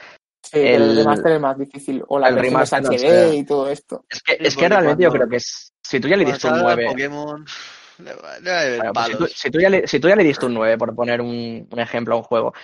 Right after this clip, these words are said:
Speaker 2: y sacan un remake, es que yo creo que solo o le puedes dar la misma nota o mejorar,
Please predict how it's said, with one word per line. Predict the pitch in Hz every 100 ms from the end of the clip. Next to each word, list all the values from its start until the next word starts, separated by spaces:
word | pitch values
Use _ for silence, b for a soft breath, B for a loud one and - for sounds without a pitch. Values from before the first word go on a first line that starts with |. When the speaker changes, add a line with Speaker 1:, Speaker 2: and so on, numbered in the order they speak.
| B
Speaker 2:
y | -
sacan | - 123 151
un | 135
remake, | 120 117 120 165 -
es | 117
que | 123
yo | 117
creo | 120
que | 120
solo | 120 113
o | 117
le | 120
puedes | 123 165
dar | 139
la | 120
misma | 131 135
nota | 123 151
o |
mejorar, | 156 117 123 143